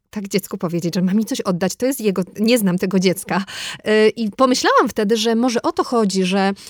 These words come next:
gdzieś ta rutyna po prostu nauczania, też ten pruski dryl w edukacji, yy,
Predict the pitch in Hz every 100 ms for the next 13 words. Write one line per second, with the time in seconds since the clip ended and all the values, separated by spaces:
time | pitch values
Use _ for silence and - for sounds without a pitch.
0 | - 214 262 - 262 262 - 302 302 247
1 | 202 180 151 147 - 165 165 170 175 160
2 | 147 175 240 - 247 240 - 254 247 -
3 | 220 220 202 175 196 208 185 165 - 190
4 | 190 196 175 170 - 160 110 - - -
5 | - -